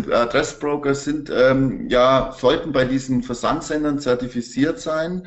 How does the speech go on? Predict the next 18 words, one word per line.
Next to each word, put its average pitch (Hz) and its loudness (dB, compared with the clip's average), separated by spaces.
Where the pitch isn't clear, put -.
Das 127 -8
ist 135 -4
mal 135 4
ein 120 4
wichtiges 123 -4
Kriterium. 151 0
Und 131 0
die 143 0
sammeln 165 2
ja, 147 6
äh, 135 6
sage 127 0
ich 147 -4
mal, 131 2
Adressen, 160 -2
indem 131 0
sie, 147 -4
ähm, 123 4